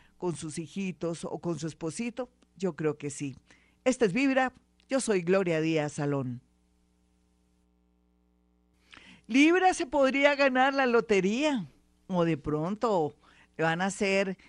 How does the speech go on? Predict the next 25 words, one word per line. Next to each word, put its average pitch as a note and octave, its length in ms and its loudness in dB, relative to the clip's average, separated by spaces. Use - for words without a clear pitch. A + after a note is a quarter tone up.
esa G#3 260 0
llamada G3 580 0
para D#3+ 220 0
el D#3 100 -4
proceso F#3 680 0
laboral, F3 720 2
o F3 100 2
lo E3+ 140 2
más E3 200 -2
seguro F3+ 540 0
es C#3+ 220 -12
que F3 220 -4
ahí E3 480 -4
en D3+ 120 -4
su D3+ 200 -6
correo D3 380 0
recibirá D#3+ 580 -2
una E3 280 -4
buena E3 400 -2
noticia F3 600 -8
de E3 100 -6
que E3+ 120 -4
ha E3 60 0
sido E3 200 -2
aceptado E3+ 680 -2